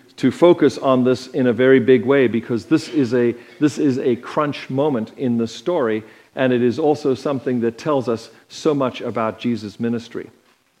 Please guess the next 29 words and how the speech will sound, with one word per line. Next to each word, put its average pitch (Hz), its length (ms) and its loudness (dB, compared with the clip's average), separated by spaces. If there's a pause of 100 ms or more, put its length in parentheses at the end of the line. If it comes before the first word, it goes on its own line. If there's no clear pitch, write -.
(140)
First 214 320 4
of 131 80 2
all, 123 360 0 (1300)
he's 165 300 6
going 175 340 8
past, 165 640 0 (300)
and 147 160 4
he's 143 240 6
making 185 400 4
as 147 120 2
if 185 240 4 (220)
he's 175 260 4
going 165 340 6
to, 156 380 8 (200)
to 156 160 4
go 170 260 8
on 156 340 4
by. 123 380 2 (1800)
We 156 140 10
would 160 180 6
think 139 240 2 (120)
this 139 260 2
was, 123 420 -2 (460)
you 127 140 0
know, 117 80 2
normal, 123 600 2
and 127 180 0
it 117 120 -2
was, 156 640 -2